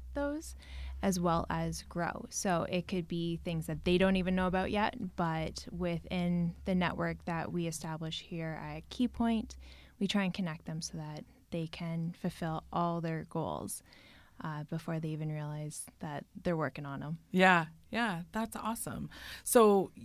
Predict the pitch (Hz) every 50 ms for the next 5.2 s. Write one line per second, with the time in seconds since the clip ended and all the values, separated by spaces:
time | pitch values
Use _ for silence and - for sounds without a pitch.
0 | - _ _ - - - 202 208 214 214 214 214 214 220 220 214 208 190 180 185
1 | 180 - - - 160 170 180 190 190 196 185 180 175 180 175 170 165 165 156 156
2 | 175 170 170 - - 151 151 147 160 180 - - - - - - - - - -
3 | - - - - 165 160 156 156 156 156 - - - - - - - 220 208 202
4 | 202 190 190 180 160 - - - 180 170 170 175 - - 180 156 156 156 160 160
5 | 156 160 147